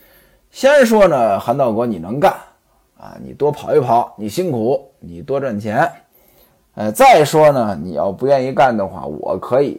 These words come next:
呢，跟老爹说。”事实上呢，韩道国能干这个活儿，不都是王六儿的作用吗？可是呢，王六儿呢，也算照顾韩道国的面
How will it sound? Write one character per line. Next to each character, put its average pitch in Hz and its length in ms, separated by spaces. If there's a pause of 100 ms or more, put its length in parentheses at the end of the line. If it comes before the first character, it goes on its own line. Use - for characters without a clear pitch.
(100)
呢， 87 300 (520)
跟 123 140
老 117 180
爹 110 180
说。” 117 260 (380)
事 349 320
实 143 340
上 226 220
呢， 110 80
韩 196 260
道 202 200
国 139 220
能 220 260
干 220 260
这 226 160
个 139 100
活 123 260
儿， 185 80
不 180 180
都 339 180 (200)
是 - 160
王 120 460
六 294 140
儿 170 200
的 92 140
作 95 360
用 50 80 (160)
吗？ - 60 (580)
可 - 160
是 202 160
呢， 180 180
王 170 240
六 277 160
儿 180 80
呢， 135 180 (360)
也 113 260
算 190 340
照 190 320
顾 117 180
韩 110 280
道 113 160
国 90 180
的 120 140
面 127 220